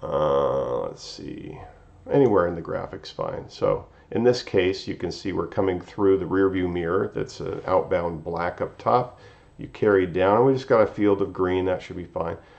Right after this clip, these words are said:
And then we get into the, uh, headlight of the motorcycle,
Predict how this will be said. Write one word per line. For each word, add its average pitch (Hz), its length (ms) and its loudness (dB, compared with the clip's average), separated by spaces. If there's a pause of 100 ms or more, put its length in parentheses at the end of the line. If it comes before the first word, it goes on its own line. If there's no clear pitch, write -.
(140)
And 139 120 4
then 170 100 10
we 160 120 6
get 120 180 8
into 101 720 2 (140)
the, 90 520 -6
uh, 82 160 -4
headlight 92 640 0 (160)
of 82 220 -4
the 85 60 -8
motorcycle, 85 760 -4